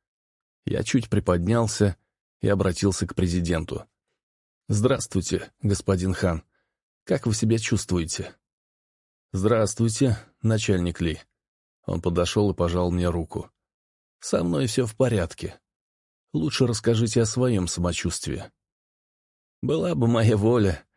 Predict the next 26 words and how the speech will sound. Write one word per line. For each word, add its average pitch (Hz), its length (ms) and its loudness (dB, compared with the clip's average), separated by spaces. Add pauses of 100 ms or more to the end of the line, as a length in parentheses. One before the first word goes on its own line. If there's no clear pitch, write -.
(240)
уже 110 280 4
бы 110 120 4
выписался 104 680 2
и 95 40 6
вышел 98 340 2
на 98 120 2
работу, 90 500 -2 (360)
а 92 100 0
не 98 120 4
лежал 98 420 4
здесь 87 300 0
день 92 260 2
ото 90 220 2
дня». 87 380 -2 (880)
«Не 127 180 -4
надо 110 320 2
торопиться 98 540 2
выходить 90 400 0
на 90 80 2
работу. 90 520 0 (420)
Хан 90 260 0
Рим 107 180 2
справляется 107 720 2
с - 80 -6
управлением 110 580 2
отдела. 87 520 -2